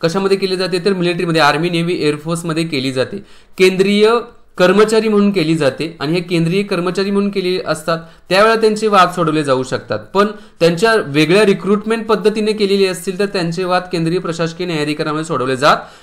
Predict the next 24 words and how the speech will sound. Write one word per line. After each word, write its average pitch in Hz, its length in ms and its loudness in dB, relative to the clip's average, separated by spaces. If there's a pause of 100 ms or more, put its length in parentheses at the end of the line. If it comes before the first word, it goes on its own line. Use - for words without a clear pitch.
(100)
नाहीये. 120 320 0 (120)
ठीक 185 140 2
आहे, 208 80 4 (340)
त्याचबरोबर 196 640 0 (160)
जे 160 80 -2
काही 190 160 -2
उच्च 170 240 -4
न्यायालय 170 400 0
असेल, 165 280 -4
सर्वोच्च 160 400 -4
न्यायालय 151 340 -2
असेल, 143 320 -6 (260)
यांच्या 151 260 -4
कर्मचाऱ्यांच्या 165 720 -2
विषयी 165 280 -2
जो 165 160 -2
वाद 147 220 4
वगैरे 151 340 -2
असेल, 135 360 -4
सेवासतीच्या 151 600 -2
बाबतीमध्ये 151 400 -6
वाद 143 220 -2
वगैरे 139 240 -4
असेल, 131 260 -6